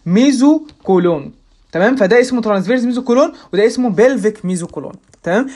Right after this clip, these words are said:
فبالتالي، so it is، آه، freely movable، ليها حركة ح-، يعني تقدر إنها تتحرك. And hung in the pelvic cavity، وتبقى موجودة في ال pelvic cavity. hung ديت ما شفت ليها معناها غريب، فما ح-، فهمتهاش بصراحة كلمة hung in the pelvic cavity دي. تمام؟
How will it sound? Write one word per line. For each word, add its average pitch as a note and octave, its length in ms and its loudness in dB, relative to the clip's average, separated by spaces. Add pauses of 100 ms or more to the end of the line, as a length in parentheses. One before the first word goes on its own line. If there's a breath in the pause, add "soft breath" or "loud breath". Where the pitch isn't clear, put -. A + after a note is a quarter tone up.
فبالتالي، A#3 480 0
so G#3+ 240 2
it G#3 100 -6
is، F#3 200 -8 (300 loud breath)
آه، E3+ 140 -2
freely C4+ 480 2
movable، A3 260 2
ليها D#3+ 300 -4
حركة A#3 420 -4
ح-، - 300 -16 (160)
يعني E3+ 200 -8
تقدر A3+ 240 0
إنها G#3 180 -2
تتحرك. F#3+ 460 -4
And F#3 360 -2
hung B3+ 240 2
in G#3+ 100 2
the F3+ 80 -2
pelvic A3+ 340 0
cavity، C4 160 -2
وتبقى B3 240 0
موجودة A3 340 -2
في A#3 240 -6
ال E3+ 80 -6
pelvic G3+ 320 -2
cavity. C#3+ 180 -10 (320 loud breath)
hung B3+ 140 2
ديت C4 260 0
ما E3 300 -2
شفت G#3+ 260 -10
ليها A3+ 120 2
معناها G#3 260 0
غريب، E3 380 -4 (300 soft breath)
فما D#3 240 -8
ح-، D#3+ 100 -10
فهمتهاش F3 720 -4
بصراحة F#3 280 -6
كلمة G3 220 -4
hung F#3+ 340 -4
in D#3+ 180 -6
the D3+ 40 -6
pelvic E3 320 -4
cavity D3 240 -8
دي. - 160 -16 (560 soft breath)
تمام؟ F3+ 360 -4